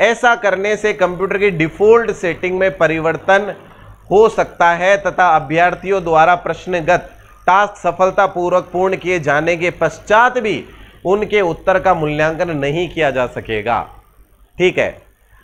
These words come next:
अभ्यर्थियों को परीक्षा के प्रत्येक चरण की अवधि का सजगता से ध्यान रखना चाहिए, क्योंकि प्रत्येक चरण हेतु निर्धारित समय पूरा होने के पश्चात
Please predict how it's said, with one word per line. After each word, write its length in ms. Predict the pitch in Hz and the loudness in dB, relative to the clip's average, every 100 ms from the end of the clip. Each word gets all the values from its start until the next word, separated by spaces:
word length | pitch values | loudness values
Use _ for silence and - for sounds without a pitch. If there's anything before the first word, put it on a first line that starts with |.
| _ _ _ | _ _ _
अभ्यर्थियों 640 | 147 156 185 214 226 240 233 | -2 2 2 2 0 -2 0
को 140 | 226 | 0
परीक्षा 400 | 226 208 208 226 | 0 -2 0 0
के 120 | 214 220 | 0 0
प्रत्येक 460 | 196 - 220 226 | -2 2 2 2
चरण 240 | 208 196 202 | 0 -2 0
की 100 | 202 | 0
अवधि 240 | 175 180 | 0 0
का 480 | 190 196 185 - - - - | 2 2 2 -2 -14 -10 -6
सजगता 440 | 143 151 - 214 | -2 -2 0 0
से 180 | 220 214 | 2 -2
ध्यान 300 | 165 170 175 | 0 0 0
रखना 280 | 175 180 180 | -4 -2 -2
चाहिए, 460 | 175 160 175 208 214 - - - | -2 -2 0 0 -2 -10 -12 -6
क्योंकि 240 | 180 202 | -2 -2
प्रत्येक 440 | 196 180 208 220 214 | -2 -2 2 2 2
चरण 260 | 190 185 | 0 0
हेतु 280 | 180 170 180 | -2 -4 -4
निर्धारित 520 | 160 156 160 185 185 | -2 0 2 0 -2
समय 220 | 165 170 180 | -4 -4 -4
पूरा 300 | 170 175 185 | -2 2 4
होने 340 | 151 143 165 | 2 0 -2
के 140 | 170 170 | -4 -4
पश्चात 600 | 160 147 - 170 127 - | -4 -4 0 2 0 -6